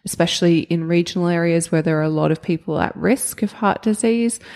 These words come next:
Um, it's encouraging. Chris Taylor, the C M O of the Heart Foundation, said, um, they were surprised in doing their research how few people are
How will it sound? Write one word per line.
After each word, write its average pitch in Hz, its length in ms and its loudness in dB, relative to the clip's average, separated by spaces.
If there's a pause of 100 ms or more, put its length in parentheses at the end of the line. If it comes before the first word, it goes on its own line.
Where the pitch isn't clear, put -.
(260)
Um, 170 320 6
it's - 180 -2
encouraging. 160 500 2
Chris 170 180 -2
Taylor, 156 400 0
the 151 120 -6
C - 180 -2
M 151 140 0
O 160 160 2
of 156 100 -2
the 196 60 -4
Heart 185 180 -4
Foundation, 160 560 -2
said, - 420 -4 (160)
um, 147 460 0 (400)
they 160 240 2
were 151 140 4
surprised 156 640 0
in 160 80 0
doing 156 220 2
their 151 140 0
research 151 380 -2
how 147 200 -4
few 160 460 -4
people 156 680 -6 (440)
are 156 540 4